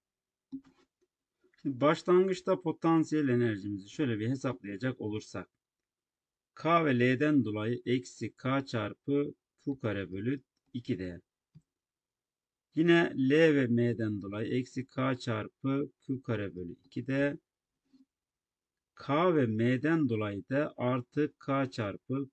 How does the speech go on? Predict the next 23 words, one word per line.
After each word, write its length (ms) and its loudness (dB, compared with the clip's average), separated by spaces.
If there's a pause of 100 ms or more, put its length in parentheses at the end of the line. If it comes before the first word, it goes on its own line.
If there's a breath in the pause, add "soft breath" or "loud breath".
(120)
Q 140 -2
kare 380 -6
bölü 420 0 (580)
dört 360 -4
D 200 -4
olur. 280 -12 (1300)
Buradan 380 2
paydalarını 680 2
eşitleyerek 720 0
işlem 320 -2
yapacak 460 -2
olursak 400 -4 (140)
iki, 280 -6
iki 280 -4
daha 360 -4
eksi 540 -2 (100)
dörtten 640 0
bir 180 2
çıkarsa 760 -6 (1500)
eksi 580 0
üç 460 -4
bölü 480 2 (840)
dört 480 2